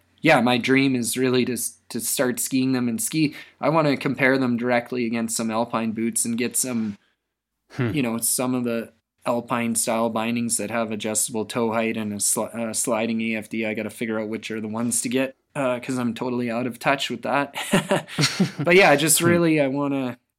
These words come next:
Speaker 1: take them and, you know, ski piste or whatever. It doesn't even have to be good snow. It's probably better with bad snow, and maybe even get some, uh, we should probably order a pair of those M S Ps, um, from
Speaker 2: Mm-hmm.
Speaker 1: Forefront and just,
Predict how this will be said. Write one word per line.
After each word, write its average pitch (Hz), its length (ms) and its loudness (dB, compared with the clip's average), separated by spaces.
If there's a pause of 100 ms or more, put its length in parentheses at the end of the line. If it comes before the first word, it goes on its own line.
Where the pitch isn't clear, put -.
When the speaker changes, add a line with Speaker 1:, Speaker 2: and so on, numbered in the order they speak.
(520)
Speaker 1:
take 143 240 2
them 143 200 0
and, 117 300 -2
you 131 200 -4
know, 113 160 -4
ski 127 340 0
piste 139 460 0
or 117 80 -2
whatever. 131 320 0
It 127 60 -2
doesn't 127 220 -2
even 127 160 -2
have 120 200 0
to 123 60 -6
be 113 120 -4
good 117 180 -8
snow. 127 220 -4
It's 117 140 -6
probably 113 280 -2
better 113 300 -2
with 110 160 -6
bad 107 300 -2
snow, 120 260 -4
and 113 100 -6
maybe 139 240 2
even 123 200 2
get 120 260 -2
some, 113 380 0
uh, 107 240 -6 (560)
we - 80 -12
should - 180 -4
probably 127 280 2
order 123 260 -2
a 113 60 -4
pair 123 180 -2
of 117 80 0
those 113 200 -4
M 120 160 -4
S 117 220 -4
Ps, 123 540 -2 (680)
um, 110 560 -6 (140)
from 117 200 -6
Speaker 2:
Mm-hmm. 107 140 -6
Speaker 1:
Forefront 117 540 0
and 113 160 -2
just, - 340 -4